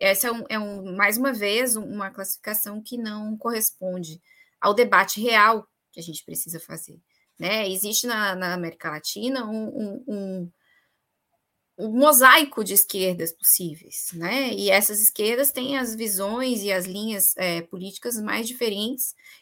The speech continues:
que nem, nem que a gente, nem que essa classificação existisse e ela fosse correspondência real, a gente poderia usá-la, porque o mosaico das esquerdas latino-americanas, ele é muito maior do que isso. O que há, de fato, na América Latina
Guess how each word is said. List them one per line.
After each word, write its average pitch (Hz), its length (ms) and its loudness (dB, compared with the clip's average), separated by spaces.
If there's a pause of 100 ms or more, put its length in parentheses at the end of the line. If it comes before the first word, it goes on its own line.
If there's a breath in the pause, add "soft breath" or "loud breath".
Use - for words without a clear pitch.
que 294 100 0
nem, 302 500 4 (320 soft breath)
nem 269 240 6
que 480 80 2
a 370 60 4
gente, 320 400 0
nem 277 180 2
que 466 80 0
essa - 160 0
classificação 269 540 0
existisse 240 920 2 (140)
e 196 120 2
ela 196 120 6
fosse 220 280 -4
correspondência 233 600 -2
real, 214 220 2
a 247 40 2
gente 254 180 -2
poderia 254 340 0
usá-la, 214 560 4 (140)
porque 226 320 -2
o 233 60 0
mosaico 247 600 2
das 208 160 -4
esquerdas 196 440 -6
latino-americanas, 190 800 -6
ele 262 100 2
é 254 40 0
muito 254 240 -8
maior 208 300 -4
do 208 80 -12
que 220 280 -12
isso. - 180 -14 (520 loud breath)
O - 80 -6
que 480 200 4
há, 202 120 10
de 220 140 -2
fato, 247 440 4
na 208 120 -4
América 175 340 -6
Latina 202 540 -6